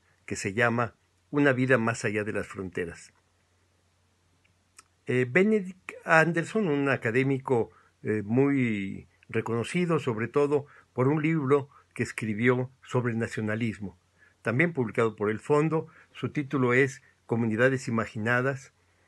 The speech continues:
reflexiones sobre el origen y la difusión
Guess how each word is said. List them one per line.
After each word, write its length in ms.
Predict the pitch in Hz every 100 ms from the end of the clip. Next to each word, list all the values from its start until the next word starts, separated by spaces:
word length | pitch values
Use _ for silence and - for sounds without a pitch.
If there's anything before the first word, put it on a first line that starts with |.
| _ -
reflexiones 800 | 127 127 123 143 160 170 156 - _ _ _ _ _ _ _ - -
sobre 260 | - 131 127
el 80 |
origen 480 | 117 160 165 160 139 - _ _
y 120 | 127
la 120 | 117
difusión 680 | 110 110 120 - 147 143 135